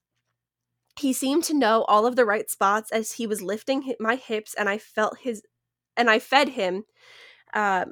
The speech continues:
like a firecracker, and it flooded, uh, and dripped. He continued to lick it clean,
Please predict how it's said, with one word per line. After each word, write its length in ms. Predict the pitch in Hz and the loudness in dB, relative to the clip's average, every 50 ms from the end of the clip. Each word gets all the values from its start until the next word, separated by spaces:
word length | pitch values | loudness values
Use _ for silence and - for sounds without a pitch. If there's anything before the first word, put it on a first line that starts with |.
| - _ - | -12 _ -2
like 160 | 220 226 220 | 0 0 0
a 60 | 214 | -2
firecracker, 760 | - - 220 220 226 220 220 - 233 196 214 - 185 190 190 - | -2 0 0 2 2 2 0 0 -2 -2 -2 -2 -4 -6 -4 -2
and 120 | 214 214 | 0 0
it 120 | - - - | 0 -2 -4
flooded, 460 | - - 220 214 202 196 185 180 180 - - _ _ _ _ _ _ _ _ _ _ | -4 0 0 2 2 2 -2 -4 -6 -12 -20 _ _ _ _ _ _ _ _ _ _
uh, 260 | - 208 202 190 180 - - - | -4 -2 -2 -2 -2 -4 -4 -2
and 180 | 226 254 233 | 0 0 2
dripped. 360 | 196 202 175 - - - - - _ _ _ - | 2 2 0 0 -2 -10 -20 -20 _ _ _ -8
He 200 | 240 262 247 202 | -4 -4 -4 -2
continued 680 | - 285 240 233 - 247 220 233 262 285 285 226 220 - | -2 -2 -2 0 0 0 0 0 0 -2 -2 -4 -4 -4
to 100 | 277 226 | -2 -2
lick 240 | 202 202 214 - 247 | -2 -2 -4 -6 -10
it 120 | - - | -14 -8
clean, 400 | - - 214 208 208 208 214 | -4 -2 0 0 0 0 -2